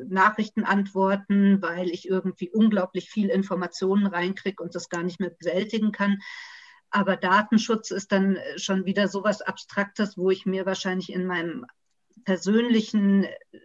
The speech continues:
Stressempfinden oder in meinem persönlichen Umgang mit digitalen Medien,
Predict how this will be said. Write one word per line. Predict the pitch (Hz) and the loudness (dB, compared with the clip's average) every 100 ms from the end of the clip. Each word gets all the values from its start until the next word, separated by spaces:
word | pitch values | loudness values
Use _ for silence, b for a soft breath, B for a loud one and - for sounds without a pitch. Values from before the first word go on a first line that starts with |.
| _ | _
Stressempfinden | - - - 208 214 - 196 208 208 190 | -12 -12 0 0 0 -2 0 2 2 2
oder | 180 180 | 0 -2
in | 175 | -2
meinem | 175 175 | -4 -2
persönlichen | 175 170 202 214 190 | -2 2 4 4 4
Umgang | - 214 208 202 | 2 4 6 4
mit | 190 - | 2 0
digitalen | 196 196 - 185 190 | -4 -4 -2 0 0
Medien, | 185 196 190 202 | 2 2 4 2